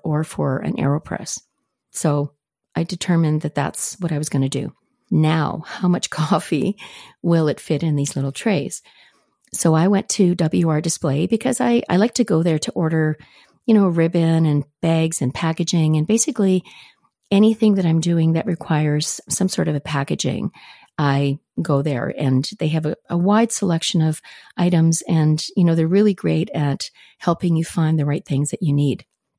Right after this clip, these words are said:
So I went to W R Display and I brought my advent calendar sample with me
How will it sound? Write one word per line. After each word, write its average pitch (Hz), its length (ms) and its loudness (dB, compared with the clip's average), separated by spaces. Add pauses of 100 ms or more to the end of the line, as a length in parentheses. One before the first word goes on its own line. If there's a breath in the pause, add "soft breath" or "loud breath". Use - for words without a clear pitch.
(160)
So - 200 -4
I 160 80 2
went 151 180 2
to 214 60 -6
W 175 260 0
R 160 80 0
Display 143 480 -4 (600 loud breath)
and 165 120 4
I 151 40 4
brought 156 220 -2
my 156 320 2 (180)
advent 147 300 -4
calendar 135 400 -2
sample 147 420 -2
with 135 220 -4
me 131 220 0